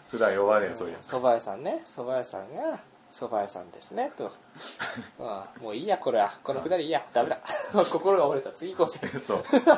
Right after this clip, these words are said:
Speaker 2: <laughs> えーっと、帝京大学に入部した理由、滑り止め。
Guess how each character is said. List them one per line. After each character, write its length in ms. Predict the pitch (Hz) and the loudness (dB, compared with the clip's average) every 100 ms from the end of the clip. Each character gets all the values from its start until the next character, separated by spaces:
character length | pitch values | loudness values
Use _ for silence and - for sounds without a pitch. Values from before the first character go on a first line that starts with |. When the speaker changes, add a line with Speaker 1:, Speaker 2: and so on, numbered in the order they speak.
| - - | 4 -14
Speaker 2:
<laughs> 520 | - - - - - | -14 -14 -14 -18 -8
え 220 | 127 120 | -2 0
ー 20 | 120 | -2
っ 20 | - | 0
と、 240 | 185 185 | 0 0
帝 140 | 233 247 | -4 -4
京 120 | 269 | -2
大 100 | 262 214 | 0 -2
学 140 | 160 | -2
に 260 | 131 117 - _ - | -6 -8 -10 _ -12
入 140 | 151 160 | -4 -4
部 80 | |
し 60 | 143 | -2
た 200 | 151 135 - | -2 -2 -6
理 120 | 131 | -10
由、 200 | 135 131 - - - | -8 -8 -10 -10 -4
滑 120 | 190 | -2
り 60 | |
止 60 | 190 | 0
め。 160 | 190 | -2